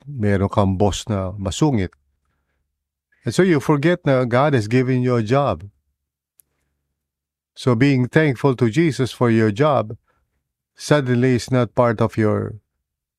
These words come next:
mindset. So here's something na parang I think we should always be, always be parang reminded. Uh, lagi tayong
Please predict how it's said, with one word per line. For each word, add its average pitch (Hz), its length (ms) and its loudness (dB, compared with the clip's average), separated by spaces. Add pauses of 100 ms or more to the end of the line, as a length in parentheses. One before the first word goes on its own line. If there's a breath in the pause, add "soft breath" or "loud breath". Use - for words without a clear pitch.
mindset. 113 500 0 (2000)
So 135 560 0
here's 196 320 2
something 147 380 0
na 123 100 2
parang 117 320 2
I 117 160 -2
think 120 220 -2
we 110 100 0
should 110 220 -2
always 110 340 2
be, 101 320 -2
always 117 380 2
be 110 160 -2
parang 95 340 -2
reminded. 92 540 -4 (1120)
Uh, 120 540 2 (340)
lagi 165 300 2
tayong 131 640 0